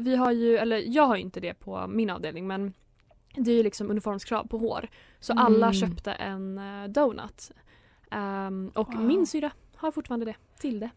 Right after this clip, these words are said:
Speaker 1: Tilenius.
Speaker 2: Men då kanske hon är bra på det. För att jag lyckades
Speaker 1: Ja.
Speaker 2: aldrig att få
Speaker 3: Mm.
Speaker 2: varken att håret fäste eller att det inte syndes så här sk-, skumgummit
Speaker 3: Mm.
Speaker 2: typ.
Speaker 1: Mm.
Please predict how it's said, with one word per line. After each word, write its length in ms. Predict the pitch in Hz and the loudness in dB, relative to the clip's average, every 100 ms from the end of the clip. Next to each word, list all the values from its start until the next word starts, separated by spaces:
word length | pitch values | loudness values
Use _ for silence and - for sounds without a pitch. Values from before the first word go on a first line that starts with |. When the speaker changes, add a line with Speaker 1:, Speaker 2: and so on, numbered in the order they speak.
| - | -6
Speaker 1:
Tilenius. 500 | 262 202 208 202 - | -4 -4 -6 -10 0
Speaker 2:
Men 160 | 262 | 4
då 80 | 269 | 6
kanske 220 | 277 277 | 4 2
hon 100 | 269 | 4
är 40 | 254 | 4
bra 320 | 226 285 247 | 6 6 6
på 160 | - 196 | 2 -4
det. 160 | - 214 | -4 -2
För 60 | |
att 60 | 220 | 4
jag 180 | 277 269 | 6 6
lyckades 400 | 233 - 226 202 | 4 2 2 4
Speaker 1:
Ja. 80 | |
Speaker 2:
aldrig 340 | 190 185 185 180 | 2 2 2 2
att 140 | 202 | 0
få 260 | - 226 190 | 4 6 8
Speaker 3:
Mm. 220 | 180 240 | 6 4
Speaker 2:
varken 320 | 233 220 285 | 4 6 6
att 80 | 254 | 6
håret 300 | 202 196 180 | 4 2 2
fäste 640 | - 202 - - 240 196 208 _ | -2 -4 -4 -2 0 0 -4 _
eller 320 | 220 220 208 | 4 6 6
att 140 | 190 - | 4 0
det 180 | 180 | -2
inte 160 | 190 180 | 0 0
syndes 400 | - 214 196 220 | 2 4 4 2
så 60 | 185 | 0
här 80 | |
sk-, 380 | 170 - - - | -2 -6 -8 -8
skumgummit 760 | - 233 208 196 220 214 190 185 | 2 4 6 6 6 6 6 4
Speaker 3:
Mm. 180 | 233 226 | 2 0
Speaker 2:
typ. 420 | 175 214 220 - | 0 -2 -6 -8
Speaker 1:
Mm. 120 | 208 | -10